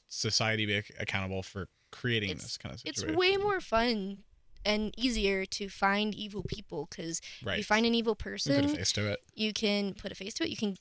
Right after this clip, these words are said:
Speaker 2: put him in jail, you can put him on an island, you can never go on a date with him. These are,
Speaker 1: Right.
Speaker 2: these are things you can do, but what's harder to understand is how in all of our hearts, I'm talking, <laughs> I'm making some eye contact with you two here. Listener,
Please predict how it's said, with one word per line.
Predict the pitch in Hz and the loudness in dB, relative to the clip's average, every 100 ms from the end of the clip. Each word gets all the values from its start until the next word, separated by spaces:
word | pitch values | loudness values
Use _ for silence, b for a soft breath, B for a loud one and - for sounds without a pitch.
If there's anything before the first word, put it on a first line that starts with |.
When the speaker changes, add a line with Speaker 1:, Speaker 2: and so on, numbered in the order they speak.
| - | -8
Speaker 2:
put | - | -2
him | 208 202 | 0 0
in | 185 | -2
jail, | 180 175 202 277 330 330 b b | -2 0 2 2 0 -4 b b
you | - 208 | -8 -6
can | - 202 202 196 196 196 B B | -2 0 2 0 -2 -4 B B
put | - 208 | -2 0
him | 202 | 2
on | 196 202 | 0 -2
an | |
island, | 202 190 240 302 330 330 311 B B | -2 0 2 4 4 2 0 B B
you | 190 | -6
can | - 202 208 - | -2 0 0 -2
never | 208 190 202 | -2 -2 -4
go | 196 196 | -2 0
on | 190 | 0
a | |
date | 170 208 | 0 0
with | - 302 | 0 -2
him. | 330 330 330 | 0 2 2
These | 233 202 | -2 0
are, | 214 214 208 - | 2 2 -2 -4
Speaker 1:
Right. | - | -2
Speaker 2:
these | 262 269 | 2 2
are | |
things | 262 262 | 2 0
you | 220 | -2
can | 190 220 | -4 0
do, | 330 262 | 2 4
but | 196 190 - B B B | 4 2 0 B B B
what's | 208 - - | 2 2 2
harder | 294 349 | 4 4
to | |
understand | 226 190 185 - 196 190 | 2 -2 -4 -6 -6 -6
is | 190 | -6
how | - 185 185 | -6 -8 -8
in | 202 190 - | -8 -10 -8
all | 180 233 269 | -6 -2 0
of | 247 190 | 0 -4
our | - | -10
hearts, | 143 151 - - _ | -12 -12 -12 -14 _
I'm | 190 | -10
talking, | 196 - 208 | -8 -6 -6
<laughs> | |
I'm | 185 | 2
making | 226 220 226 | 4 4 4
some | 233 | 4
eye | 196 208 | 4 2
contact | - 220 233 214 220 | 2 2 6 6 4
with | - 208 | -4 -8
you | 208 | -4
two | 220 | -2
here. | 208 202 214 - B B B B B B _ | 4 4 4 2 B B B B B B _
Listener, | - 208 - 208 214 226 | 2 4 6 6 4 2